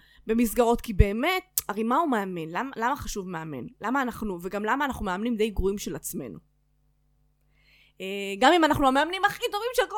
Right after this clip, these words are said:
העולם, למה אנחנו מאמנים לא טובים של עצמנו? כי המאמן, הוא מסתכל מלמעלה.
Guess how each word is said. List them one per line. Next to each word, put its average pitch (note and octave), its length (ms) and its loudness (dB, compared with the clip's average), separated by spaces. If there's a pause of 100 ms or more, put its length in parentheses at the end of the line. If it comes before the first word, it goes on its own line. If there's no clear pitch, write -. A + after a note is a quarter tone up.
העולם, G4 340 2
למה G4+ 140 2
אנחנו C#4+ 160 -4
מאמנים B3 320 2
לא B3+ 100 10
טובים B3 300 2
של G3 160 -4
עצמנו? C4+ 340 0 (640)
כי A3+ 300 -4
המאמן, G#3 380 -2 (140)
הוא G3+ 220 -8
מסתכל G#3 420 -16
מלמעלה. D3 460 -16